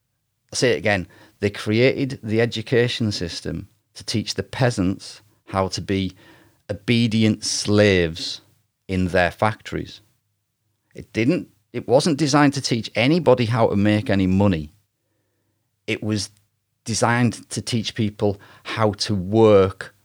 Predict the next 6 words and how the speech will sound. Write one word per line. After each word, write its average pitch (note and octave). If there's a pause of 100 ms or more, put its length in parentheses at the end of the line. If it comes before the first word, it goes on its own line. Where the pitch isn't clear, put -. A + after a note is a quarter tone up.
(120)
for F#2+ (120)
a F#2+
little F#2+
bit F2
of F2
money F2+